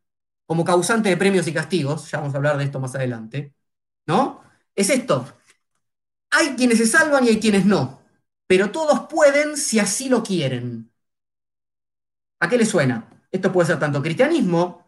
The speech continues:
como neoliberalismo, digamos, o meritocracia. ¿Sí? Es decir,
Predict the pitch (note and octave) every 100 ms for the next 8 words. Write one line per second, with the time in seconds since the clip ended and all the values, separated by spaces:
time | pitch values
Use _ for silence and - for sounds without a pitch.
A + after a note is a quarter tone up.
0 | - E3 F3 G3+ G3+ D3 D#3 D3+ D3 D3+
1 | E3+ C#3+ C3+ D3 C#3 C3 C3 C3+ C3+ C#3+
2 | C3 - - _ _ _ _ F#3+ B3+ B3+
3 | F#3 F3+ -